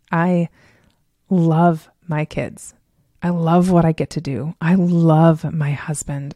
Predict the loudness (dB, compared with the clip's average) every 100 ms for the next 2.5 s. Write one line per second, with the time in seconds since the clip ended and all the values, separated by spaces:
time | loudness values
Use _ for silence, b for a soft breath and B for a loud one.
0 | -6 -2 0 2 4 4 4 2 0 -2
1 | -6 -6 -4 -4 -4 -4 -4 -6 -8 -6
2 | -4 0 2 2 2